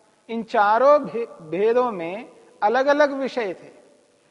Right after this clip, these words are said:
एक में पंचमहाभूत, दूसरी समाधि में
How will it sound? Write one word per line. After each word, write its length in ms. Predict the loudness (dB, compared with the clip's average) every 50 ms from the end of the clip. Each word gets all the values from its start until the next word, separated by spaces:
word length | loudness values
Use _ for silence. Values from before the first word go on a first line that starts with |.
| _ _ _ _ _ _ _ _ _ _ _ _ _ _ _ _ _ _ _ _ _ _ _ _ _ _ _ _ _ _ _ _ _ _ _ _ _ _ _ -4
एक 280 | 2 2 2 2 2 0
में 480 | -4 -4 -4 -4 -4 -6 -6 -8 -4
पंचमहाभूत, 1160 | -4 -4 -4 -4 -6 -6 -6 -4 -4 -4 -2 -4 -4 -4 -4 -4 -4 -4 -6 -10 -20 -20 -20 -20 _ _ _ _ _ _ _ _ _ _ _ _ _ _ _ _ _ _ _ _ _ _ _ _ -16
दूसरी 460 | -8 -6 -6 -6 -6 -6 -6 -6 -4
समाधि 600 | -4 -2 -4 -2 -2 0 -2 -2 -2 -2 -4 -4 -4
में 440 | -4 -4 -4 -4 -6 -8 -10 -16